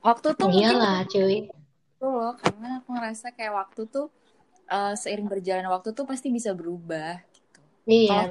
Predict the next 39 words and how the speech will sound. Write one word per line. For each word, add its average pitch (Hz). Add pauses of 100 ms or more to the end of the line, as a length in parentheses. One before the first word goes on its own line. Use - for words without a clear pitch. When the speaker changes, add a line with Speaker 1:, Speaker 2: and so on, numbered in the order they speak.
Speaker 2:
betul, 202
betul, 185
Speaker 1:
waktu -
Speaker 2:
betul. 180
Speaker 1:
pasti, 330 (760)
ya 226
udah 311
nggak 240
ada 220
yang 202
bisa 220
dirubah 254
kecuali 247
ganti 214
orangnya. 233
Kalau 202
waktu 185
kan 370
bisa 214
Speaker 2:
Nah. 175
Speaker 1:
ganti, 196 (240)
waktu 180
kan 311
jalan 185
terus 226
kan. 147 (960)
Speaker 2:
Nah, 190
iya. 202 (160)
Curang, 277
Keke 269
udah 262
nyiapin 254
jawaban 247
ya? 180 (800)
Speaker 1:
Paling 185
lu. 214 (640)
Speaker 2:
Kok 294
bagus 277
kata-katanya? 208